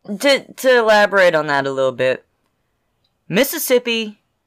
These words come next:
in education is number fifty. Mississippi is backwards with their laws. They are all about white supremacy. They are the ones bringing in the new Jim Crow law.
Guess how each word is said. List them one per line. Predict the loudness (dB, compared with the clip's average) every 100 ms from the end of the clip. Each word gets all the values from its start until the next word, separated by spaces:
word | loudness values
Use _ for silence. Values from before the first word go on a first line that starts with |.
| _
in | -6 -2
education | -2 -4 -4 -2 -2 -4 -6 -6 -8 -14 -8
is | -6 -4
number | -2 0 0 -2
fifty. | -4 -4 -4 -4 -12 -14 -16 _ _ _ _ _ _ _ _ _ _ _ _ _ _ -8
Mississippi | -4 -4 -4 -4 -4 -6 -8 -2
is | 0 0 0 -6 -14 -16 -10
backwards | 0 0 0 -6 -8 -8 -8
with | -8
their | -4 -4
laws. | -2 -2 0 -2 -6
They | -4 -2 0 -2 -4
are | -2 0
all | 0 0
about | 0 -4 -2
white | -4 -6
supremacy. | -8 -14 -6 -2 -2 -4 -4 -8 -6 -8 -14 _ _ _ _ _ _ -10
They | 0 2 2
are | 2
the | 0
ones | 0 -2 -2
bringing | -2 -2 -2
in | -6 -4
the | -6
new | -4 -4
Jim | -4 -4 -4
Crow | -2 0 0
law. | 0 2 2 2 0